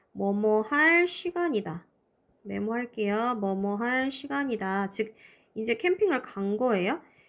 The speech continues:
캠핑을 가서 go fishing은 둘이 합쳐서 낚시하다거든요. 낚시 가다도 되지만 낚시하다. 그러면 둘을 합치면 어떻게 돼?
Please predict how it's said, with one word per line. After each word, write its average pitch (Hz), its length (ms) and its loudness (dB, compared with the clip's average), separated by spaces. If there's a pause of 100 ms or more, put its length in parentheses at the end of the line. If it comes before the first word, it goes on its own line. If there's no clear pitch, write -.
(120)
캠핑을 359 500 0
가서 208 580 -2 (320)
go 294 380 4
fishing은 240 880 0
둘이 220 260 -2
합쳐서 262 600 -2
낚시하다거든요. 180 1040 -2 (640)
낚시 196 320 -8
가다도 226 420 -2
되지만 196 420 -4
낚시하다. 185 720 -6 (420)
그러면 240 260 -4
둘을 254 280 -4
합치면 294 400 -2
어떻게 208 200 -4
돼? 285 280 -4